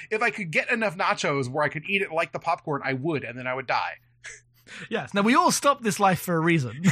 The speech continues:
Speaker 2: <laughs> 'Cause we became adults.
Speaker 1: Yeah,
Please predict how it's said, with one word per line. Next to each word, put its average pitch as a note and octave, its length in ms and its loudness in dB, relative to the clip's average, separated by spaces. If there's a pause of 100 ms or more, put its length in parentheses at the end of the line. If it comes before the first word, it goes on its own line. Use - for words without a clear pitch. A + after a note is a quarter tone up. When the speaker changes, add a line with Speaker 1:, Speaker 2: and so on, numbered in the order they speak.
(100)
Speaker 2:
<laughs> - 1000 -4
'Cause G#3+ 100 2
we A#3 80 4
became A#3 340 4
adults. A3 840 2 (2750)
Speaker 1:
Yeah, G#2 200 -6